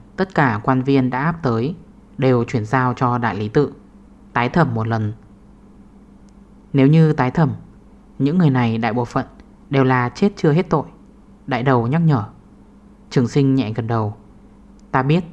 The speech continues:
ta suy nghĩ lại một chút biện pháp. Nếu như không trải qua tam đường hội thẩm, chỉ do chúng ta ngự sử đài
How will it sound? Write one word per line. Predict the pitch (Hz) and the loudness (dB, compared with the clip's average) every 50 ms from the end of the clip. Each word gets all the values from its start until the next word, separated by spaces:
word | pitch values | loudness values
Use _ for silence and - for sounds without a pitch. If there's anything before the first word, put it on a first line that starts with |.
| - - - - - - - - - - - - | -20 -20 -20 -20 -20 -20 -20 -20 -20 -20 -8 -4
ta | 143 135 131 127 | -2 0 0 0
suy | 120 - - 139 | -2 0 -2 -2
nghĩ | 127 135 135 143 | 0 0 -2 0
lại | 156 139 120 | -2 -2 -2
một | 120 117 107 | -4 -8 -6
chút | - - 185 190 - | -6 -6 -6 -6 -6
biện | 147 139 - | -8 -8 -6
pháp. | - - 160 170 165 - - - - - - - - - - - - - - - - - - - - - - | -4 -4 -4 -4 -4 -10 -18 -20 -20 -20 -20 -20 -20 -20 -20 -20 -20 -20 -20 -20 -20 -20 -20 -20 -20 -14 -4
Nếu | - 139 139 | 2 2 4
như | 143 160 165 160 156 151 | 4 6 4 4 4 2
không | - 165 156 143 | 2 0 0 0
trải | - 135 113 | -2 -6 -6
qua | 110 - 139 135 131 131 | -2 -2 0 0 0 -2
tam | 131 - 147 147 147 | -2 -2 0 0 2
đường | 143 143 123 117 | 2 2 2 2
hội | 123 123 | -2 -4
thẩm, | 117 - 139 120 101 - - - - - - - - - - - - - - - - | -2 -2 -2 -2 -2 -6 -12 -20 -20 -20 -20 -20 -20 -20 -20 -20 -20 -20 -20 -20 -8
chỉ | - - 131 | -4 -2 -2
do | 123 - 139 139 | 2 2 2 2
chúng | 135 - 135 120 | 2 0 -4 -2
ta | 120 - 143 139 135 131 | 0 0 0 2 2 0
ngự | 131 131 110 | 0 0 -2
sử | 110 - 127 | -2 -4 -4
đài | 113 110 110 110 110 110 107 | -2 0 -2 -2 -2 -4 -6